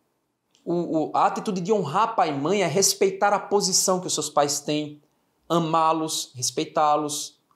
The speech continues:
ouvir os conselhos deles, não necessariamente para obedecer. Isso é honra. E honrar pai e mãe dura a vida inteira, certo? Mas é necessário deixar pai e mãe.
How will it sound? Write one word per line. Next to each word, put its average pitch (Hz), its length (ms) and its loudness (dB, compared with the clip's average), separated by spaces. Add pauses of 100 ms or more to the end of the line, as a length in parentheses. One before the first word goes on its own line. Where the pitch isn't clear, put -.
(100)
ouvir 170 320 2
os 170 100 -4
conselhos 151 440 0
deles, 156 600 -2 (300)
não 156 80 -4
necessariamente 170 600 0
para 170 160 2
obedecer. 165 760 0
Isso 147 200 -4
é 185 80 2
honra. 147 400 0 (260)
E 170 80 0
honrar 196 260 0
pai 202 120 2
e 160 40 -2
mãe 175 220 0
dura 175 160 2
a 165 60 2
vida 175 160 -8
inteira, 127 360 -6 (640)
certo? 220 320 0 (560)
Mas - 480 2 (300)
é - 40 -2
necessário 208 460 -2
deixar 208 500 -2
pai 202 180 0
e 202 40 -4
mãe. 127 340 -6